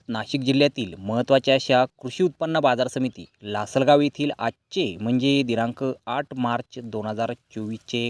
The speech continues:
कांदा बाजार भाव. मित्रांनो, आज लासलगाव येथे लाल कांद्याचे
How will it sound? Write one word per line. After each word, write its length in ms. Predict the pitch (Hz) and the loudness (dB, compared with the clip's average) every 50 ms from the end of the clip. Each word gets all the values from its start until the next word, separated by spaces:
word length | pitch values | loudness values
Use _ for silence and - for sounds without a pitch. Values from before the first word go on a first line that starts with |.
| - | -6
कांदा 280 | - 104 101 98 101 107 | -6 -8 -8 -6 -6 -6
बाजार 220 | 110 110 107 110 | -4 -4 -4 -2
भाव. 220 | 110 110 131 170 220 - _ _ _ _ _ _ _ _ _ _ - | 2 4 4 4 4 2 _ _ _ _ _ _ _ _ _ _ -8
मित्रांनो, 420 | 151 156 208 214 208 175 135 131 131 - _ _ _ | 2 4 4 4 4 4 0 -2 -2 -4 _ _ _
आज 300 | 131 143 147 147 139 139 | -4 -2 -2 -2 2 4
लासलगाव 680 | 160 151 147 147 143 127 120 117 - 160 160 165 165 175 | 6 6 6 6 6 6 4 4 4 4 6 6 6 6
येथे 320 | 185 - - 135 104 90 - _ _ _ _ _ _ _ _ | 4 0 -2 -8 -10 -10 -12 _ _ _ _ _ _ _ _
लाल 240 | 117 123 139 156 175 | 2 4 4 4 6
कांद्याचे 560 | - 175 170 175 160 170 147 - - 107 | 4 2 2 4 2 0 -2 -2 -6 -10